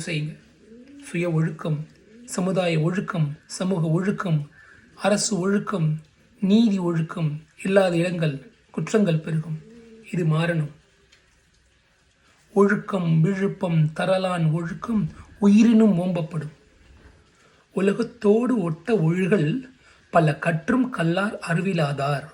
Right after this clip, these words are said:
உலகத்து உயர்ந்தவரோடு பொருந்த ஒழுகும் முறையை கற்காதவர் பல நூல்களை கற்றிருந்த போதிலும்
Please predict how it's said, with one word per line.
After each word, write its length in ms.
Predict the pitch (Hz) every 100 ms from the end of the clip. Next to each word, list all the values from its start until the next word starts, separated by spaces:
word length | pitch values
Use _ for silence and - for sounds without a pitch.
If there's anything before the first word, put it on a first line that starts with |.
| - _ _ _ _ _ _ _ _ _ _ -
உலகத்து 580 | 196 240 226 - 226
உயர்ந்தவரோடு 1040 | 180 190 208 202 170 160 165 160 143 208 - _ _ _ _ _ -
பொருந்த 680 | 196 196 214 196 160 160 - 202
ஒழுகும் 380 | 202 226 233
முறையை 320 | 170 180 208 202
கற்காதவர் 880 | 175 156 - 190 165 139 135 262 - _ _ - -
பல 360 | - 156 156 147
நூல்களை 540 | 147 196 240 247 -
கற்றிருந்த 580 | 156 165 160 220 208 175
போதிலும் 560 | 160 180 165 208 262